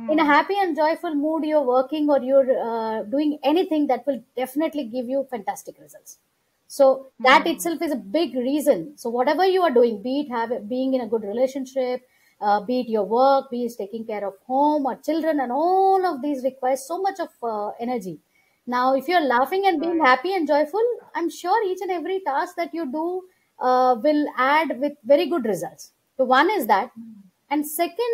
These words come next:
Speaker 2: Yeah.
Speaker 1: most important thing which I want to share to all our listeners is when you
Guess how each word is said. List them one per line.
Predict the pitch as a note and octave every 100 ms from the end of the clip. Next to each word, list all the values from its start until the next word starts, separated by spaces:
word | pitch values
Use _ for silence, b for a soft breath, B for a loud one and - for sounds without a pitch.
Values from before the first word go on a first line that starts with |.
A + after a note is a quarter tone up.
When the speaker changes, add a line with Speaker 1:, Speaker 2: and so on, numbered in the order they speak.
| G#4+
Speaker 2:
Yeah. | D4+
Speaker 1:
most | F4 G#4+ -
important | F4 D4 C#4+ D#4 D4
thing | D4+ C#4+
which | C4+
I | B3+
want | A#3+ C4
to | C4
share | B3
to | B3+
all | A#3 A#3
our | A#3+
listeners | A3+ A3 B3 A#3+
is | B3+ - _ _ _ _ -
when | D4+
you | A4+